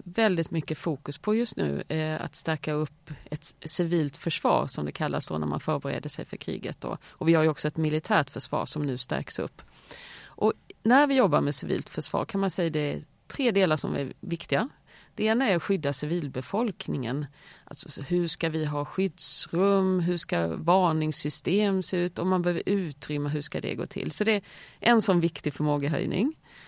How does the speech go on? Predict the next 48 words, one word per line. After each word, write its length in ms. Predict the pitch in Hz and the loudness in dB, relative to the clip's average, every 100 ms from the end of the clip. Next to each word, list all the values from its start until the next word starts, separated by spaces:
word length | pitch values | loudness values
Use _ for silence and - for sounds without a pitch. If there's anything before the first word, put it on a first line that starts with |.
| - - | -20 0
Den 160 | 220 240 | 4 6
andra 300 | 254 233 214 | 6 6 6
är 100 | 156 | 6
det 60 | |
här 140 | 151 147 | 4 4
motståndskraftiga 960 | 156 151 - 139 - - 143 - 139 | 2 0 -2 -2 -2 -4 -6 -4 -4
samhället. 720 | - 139 143 - - - - - - - - - | 0 0 -2 -4 -6 -8 -12 -20 -20 -20 -20 -6
Att 220 | - - | -4 -2
samhällsviktig 800 | - 220 214 185 156 160 - 147 | 0 4 6 6 2 0 -2 -2
verksamhet 500 | 151 151 - 135 - - - | -2 -2 -2 -4 -4 -12 -16
kallar 300 | - 143 123 | 0 2 2
vi 160 | 117 95 | 2 0
det. 180 | 123 98 | 0 2
Och 100 | 185 | 4
det 80 | |
är 80 | 190 | 6
inte 160 | 170 165 | 4 2
krångligare 480 | 170 156 139 135 139 | 2 2 2 2 0
än 100 | 139 | 0
att 140 | 139 | -2
det 280 | 156 147 127 | -2 0 0
är, 220 | 123 143 - | -2 -6 -6
eh, 360 | 135 127 110 - - - _ _ | -6 -6 -8 -10 -12 -14 _ _
ja, 200 | - - - | -4 -4 -6
ni 160 | - 202 | -2 2
tänker 240 | 196 165 | 2 2
sjukvård, 760 | - 180 165 - 156 151 147 151 - - - - - | 4 4 2 0 2 2 -2 -8 -16 -20 -20 -20 -6
transporter 880 | - 160 - 170 - - 160 147 143 | 0 0 4 4 4 0 2 2 2
och 100 | 143 | 0
el 120 | 143 | 0
och 80 | - | 0
tele 260 | 147 - | 0 0
och 60 | - | -2
sånt. 240 | - - - | -4 -6 -10
De 380 | 165 170 175 156 | -8 0 2 4
delarna, 420 | 156 139 - - | 2 0 -2 -2
sånt 260 | - 294 247 | 0 0 0
i 60 | |
samhället 420 | 226 180 160 139 | 4 6 6 2
som 120 | 139 131 | 0 -2
måste 200 | 139 139 | -4 -6
funka. 440 | 127 135 - - | -4 -4 -2 0
Och 60 | 165 | 2
hur 140 | 226 | 2
ser 200 | - 220 | 2 4
man 140 | 196 | 4
till 300 | 170 170 135 | 2 0 0
att 240 | 139 139 | -2 -4